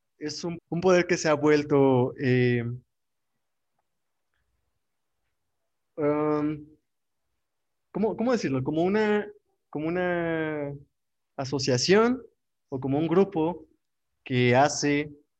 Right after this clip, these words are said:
eh, favores, que permite que le hagan favores y que por ello mismo tiene deudas.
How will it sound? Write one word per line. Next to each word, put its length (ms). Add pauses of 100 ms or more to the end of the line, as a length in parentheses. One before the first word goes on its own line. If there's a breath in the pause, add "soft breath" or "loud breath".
(480)
eh, 340
favores, 720 (1500)
que 960
permite 680 (680)
que 160
le 160
hagan 220
favores 680 (640)
y 120
que 140
por 160
ello 180
mismo 300
tiene 300
deudas. 580